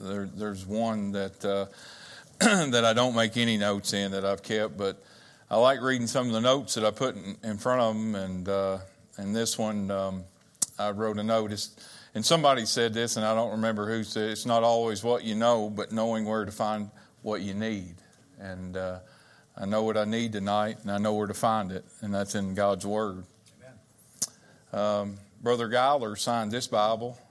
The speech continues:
Speaker 1: I don't know if any of you, um, and I'm sure some of these boys that have Brother Geiler at some point probably signed their Bible, but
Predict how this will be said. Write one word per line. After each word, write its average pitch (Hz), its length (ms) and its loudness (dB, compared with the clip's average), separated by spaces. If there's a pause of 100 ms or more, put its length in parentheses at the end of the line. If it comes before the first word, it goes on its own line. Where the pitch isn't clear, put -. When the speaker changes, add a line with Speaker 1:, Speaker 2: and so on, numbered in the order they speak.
(220)
Speaker 1:
I 104 180 -6
don't 107 220 -4
know 107 160 0
if 107 200 -8
any 107 240 0
of 107 180 -2
you, 101 180 -4 (720)
um, 98 440 -4 (160)
and 104 120 -6
I'm 104 100 -4
sure 113 220 -6
some 104 200 -2
of 104 60 -4
these 98 140 -4
boys 104 420 -4
that 92 160 -10
have 98 260 -6
Brother 98 280 -4
Geiler 110 480 0
at - 80 -12
some 117 200 -4
point 101 380 -6
probably 101 500 -4
signed 104 380 -4
their 98 140 -6
Bible, 107 440 -2
but 98 260 -8